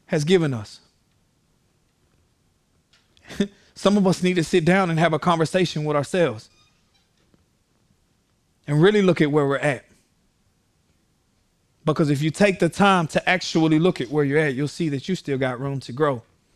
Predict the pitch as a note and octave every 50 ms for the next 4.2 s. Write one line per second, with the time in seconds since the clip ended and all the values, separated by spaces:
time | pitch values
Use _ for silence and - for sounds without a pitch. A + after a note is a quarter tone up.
0 | _ _ _ _ _ _ _ _ _ _ _ _ _ _ _ _ _ _ _ _
1 | _ - C#3 B2 - E3 E3 E3+ F3+ E3 - E3+ E3 E3+ G3+ F#3+ E3+ D3+ C#3+ C#3
2 | D#3 D#3+ D#3 D3+ D3 E3 D3 D3 D3 D#3 D#3 D3 C3 - C#3+ B2 D3 F3+ F3 D#3
3 | D3+ C#3+ D3+ D#3+ D3 C3+ B2+ - - E3 D3+ - D3+ C3+ C#3 C#3+ D3 D#3+ C#3+ B2
4 | A#2+ A2 G#2 -